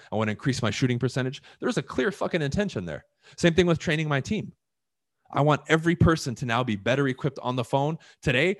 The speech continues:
we're covering that one objection, and goddamn it, we're gonna drill that shit over and over until every motherfucker in here can s-, just spit these lines as if they knew them their whole life. And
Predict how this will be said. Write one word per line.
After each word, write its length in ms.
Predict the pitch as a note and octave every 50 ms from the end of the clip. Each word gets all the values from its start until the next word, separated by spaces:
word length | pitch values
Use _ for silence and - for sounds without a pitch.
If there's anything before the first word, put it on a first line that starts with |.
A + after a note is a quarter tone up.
| - _ _
we're 80 | B2 B2
covering 400 | - - D3 B2 B2+ C3+ B2+ A#2+
that 140 | A2 -
one 200 | - G#2+ C3+ D#3+
objection, 520 | G3 F#3+ D3+ - C#3 C#3+ - - F3 F3 - -
and 180 | A2+ G#2 G2
goddamn 360 | F#2 C3 C#3 C#3 C#3 C3+ C3+
it, 80 | D3 A#2+
we're 100 | B2+ C#3
gonna 220 | C3+ C3 A#2+ G2
drill 300 | F2+ - A#2+ B2 C#3 D#3+ -
that 180 | D3 C#3 C#3+
shit 300 | - - - - E3+ - _
over 260 | A#2 B2 C3 B2+ B2
and 100 | A2 G2
over 320 | G#2 B2 E3 F3 G3 G#3+ G#3 - - - - _
until 380 | - A2 A2+ - B2+ A2+ - -
every 240 | - G#3 G3+ G3 G3
motherfucker 640 | F#3 F3+ F3 E3+ D#3+ D#3+ - F3 D#3 D3+ D3 B2 A2+
in 80 | G#2+ G#2
here 280 | G#2 G#2+ G#2 A2+ G#2+ - - _ _ _
can 160 | - D3 B2
s-, 200 | A2 G#2 - -
just 300 | - C3+ B2 - - -
spit 320 | - - - A#3+ A3+ - -
these 240 | G3 F3+ E3 C3+
lines 720 | C3 A#2 A#2+ B2+ D3 E3+ G3+ A3 B3 C4 B3 - - - - _ _ _ _ _ _ _ _ _
as 180 | - C#3+ C3 A#2+
if 220 | C#3+ D3+ D3 - -
they 220 | - A#2+ C3 C#3
knew 200 | D3 D3 D3 D#3
them 180 | D3 C#3+ C3+ C3
their 120 | B2+ A2+
whole 200 | A2 C#3+ B2+ A#2
life. 340 | A2 G#2+ - - - - - _
And 140 | A2 G#2